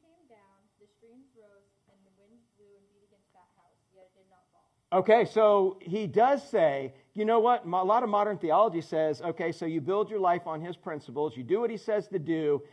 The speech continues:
Speaker 2: there'll be no more storms, there'll be no wind, there'll be no rain, there'll be no tough times. You give your life to Jesus, everything's awesome!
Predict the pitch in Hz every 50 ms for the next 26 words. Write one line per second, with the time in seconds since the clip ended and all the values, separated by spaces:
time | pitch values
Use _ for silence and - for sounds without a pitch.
0 | _ _ - 190 180 139 104 220 233 247 240 226 208 180 165 160 147 - - -
1 | - 139 139 139 143 147 143 123 120 110 - 185 147 - 240 262 269 247 220 190
2 | 175 151 143 143 139 143 147 151 147 151 196 196 151 - 269 285 277 262 240 202
3 | 170 156 156 156 160 - - - _ - 240 233 165 - 311 311 302 294 262 220
4 | - 214 208 185 - - 175 175 170 175 185 185 - - - - - - 226 285
5 | 247 180 330 339 277 285 277 285 277 269 269 262 226 135 240 294 302 262 226 -
6 | - 311 320 339 359 302 - 311 285 254 311 - - 392 440 440 370 359 381 -
7 | - - - - - - - - 294 226 147